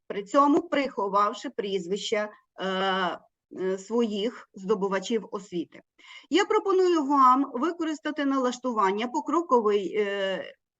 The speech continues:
покроковий шаг, е, який є у налаштуваннях для того, щоб засвоїти знання з цієї теми. Із цього питання.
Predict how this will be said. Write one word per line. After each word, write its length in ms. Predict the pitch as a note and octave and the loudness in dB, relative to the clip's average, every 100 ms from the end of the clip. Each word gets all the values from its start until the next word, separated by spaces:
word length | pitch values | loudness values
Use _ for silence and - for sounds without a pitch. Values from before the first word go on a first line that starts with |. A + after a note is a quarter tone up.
| _ _ | _ _
покроковий 1040 | C4+ C4+ D#4+ D#4 - G3 F3+ F3+ E3+ F#3+ | -4 0 2 2 2 -2 -2 -2 -2 -4
шаг, 500 | G3 - A3+ G#3 G#3 | -8 -8 -2 0 0
е, 1000 | - - _ _ _ - F#3+ G3+ G3+ G3 G3+ | -2 -14 _ _ _ -12 -4 -2 0 0 -2
який 760 | G3+ A#3+ E4+ F4+ D4 B3 B3+ | -4 -4 2 2 4 2 0
є 120 | C#4+ | 0
у 220 | C#4+ C#4+ | 0 2
налаштуваннях 840 | C#4 B3 G#3+ G#3+ A#3 G#3+ C4 E4+ E4+ | 2 2 -2 -4 -4 0 2 2 0
для 160 | A3+ A#3 | -4 -2
того, 360 | A#3+ C4+ F#4+ | 0 2 0
щоб 300 | F4 - A#3 | -4 -6 -4
засвоїти 680 | A3+ A3 A3 B3 C4+ C#4 C4+ | -4 -4 -2 0 0 -2 -4
знання 440 | G#3+ G#3+ G3+ G#3+ | -4 -4 -2 -4
з 60 | A#3+ | -4
цієї 440 | - G#3+ F#3 F3 | -6 -2 0 0
теми. 400 | F3+ F3 C#3+ C3+ - _ _ - - | 0 -4 -4 -8 -16 _ _ -20 -14
Із 440 | - C4 F4 - F3 | 0 2 2 -2 -12
цього 300 | G#3+ B3 B3 | 2 4 4
питання. 640 | C4 B3+ G#3 F#3 F3+ D#3+ | 0 -2 -2 -2 -2 -6